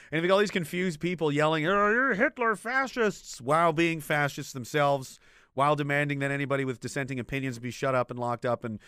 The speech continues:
you know, forced to, I mean, I was, uh, saying this earlier, like, th-, these people that think themselves so virtuous and so, "Oh, we're, you know, we're the best," like, you're, you, there's snitch lines that you people are utilizing, like in these occupied countries by, you know,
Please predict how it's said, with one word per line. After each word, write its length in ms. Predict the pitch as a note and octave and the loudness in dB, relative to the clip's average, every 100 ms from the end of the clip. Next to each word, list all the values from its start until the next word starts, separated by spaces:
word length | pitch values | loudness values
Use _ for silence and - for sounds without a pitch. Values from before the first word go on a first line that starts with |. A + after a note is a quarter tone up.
| - - | -20 -8
you 60 | B2 | -4
know, 100 | A#2 | -4
forced 480 | - C3+ B2+ - | -2 -2 -2 -4
to, 140 | C3+ G#2+ A2+ - B2+ | -8 -8 -12 -10 -4
I 60 | |
mean, 320 | C3+ B2+ A#2+ - _ _ | -2 -2 -4 -12 _ _
I 120 | D3 | -2
was, 180 | D#3 D3 - | 0 -2 -4
uh, 80 | D3 | -2
saying 240 | D#3+ D3+ | 0 -2
this 120 | C#3+ | -4
earlier, 240 | E3 F3+ D3 | -4 -2 -2
like, 120 | C3 | -2
th-, 160 | D#3+ D#3+ | -2 -4
these 200 | G#3 - | -6 -4
people 260 | G#3+ G3+ | -6 -4
that 160 | D#3 D3 | -4 -4
think 160 | E3+ | -8
themselves 340 | E3 C#3+ D3 B2 | -8 -6 -6 -4
so 140 | E3 | -6
virtuous 540 | C3+ C#3+ D3+ C#3+ B2+ C3+ | -4 -4 -4 -4 -6 -6
and 100 | A#2 | -8
so, 320 | C#3 C#3 B2 - _ - | -4 -4 -6 -12 _ -4
"Oh, 240 | D3+ C#3+ | 0 0
we're, 220 | C#3 D#3 D3+ | -2 -4 -6
you 120 | D3 | -4
know, 140 | C3+ | -4
we're 220 | C3+ E3 | -2 -4
the 100 | D3 | -4
best," 340 | B2+ D#3 C#3+ - | 0 2 2 0
like, 180 | C#3+ C3 | -2 2
you're, 280 | F#3 G3 - | 2 2 0
you, 200 | F#3+ E3+ | -6 -2
there's 220 | E3+ F3+ | 0 0
snitch 400 | - A3+ C4 - | -2 -6 -8 -6
lines 320 | E3 C#3+ C3+ | -4 -2 -4
that 100 | C3+ | -6
you 100 | E3 D#3+ | -6 -4
people 200 | E3 D3 | -4 -2
are 80 | |
utilizing, 720 | B2+ C#3+ D3 C#3 A#2+ G#2+ F#2 F2 _ _ _ _ - | -2 -2 -2 -2 -2 -4 -8 -14 _ _ _ _ -2
like 140 | C3 C#3 | -2 -2
in 60 | |
these 240 | C3 A#2+ A2+ | -6 -6 -8
occupied 580 | C3+ C#3 C#3 D3 C3 B2 | -6 -6 -4 -2 -2 -2
countries 400 | C3+ C3 C#3 A2 | -4 -6 -8 -4
by, 180 | A#2+ A#2 | -2 -2
you 120 | A#2+ | -2
know, 180 | G#2+ | -6